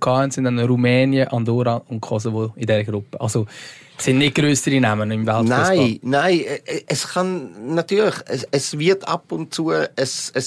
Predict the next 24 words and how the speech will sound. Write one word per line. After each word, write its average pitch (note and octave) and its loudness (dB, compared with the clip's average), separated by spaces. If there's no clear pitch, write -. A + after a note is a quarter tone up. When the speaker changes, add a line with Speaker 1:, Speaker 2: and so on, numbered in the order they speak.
Speaker 2:
ekliges D#3+ -2
Spiel C3+ 0
geben. F#3+ 0
Ähm, B2 0
das - -2
sind, D3 -8
also, A#2+ 0
äh, A2 -2
ich - -12
glaub, B2+ -4
Fallobst D#3+ 2
ist C3+ -4
es C#3 -4
dann C#3 2
auch F#3 2
nicht. A2 2
Also, C3 2
ich A#2+ -8
sehe C#3 0
vor C3 -4
allem D3 0
Israel D#3+ -2
und D3 -2
Kosovo D#3+ 0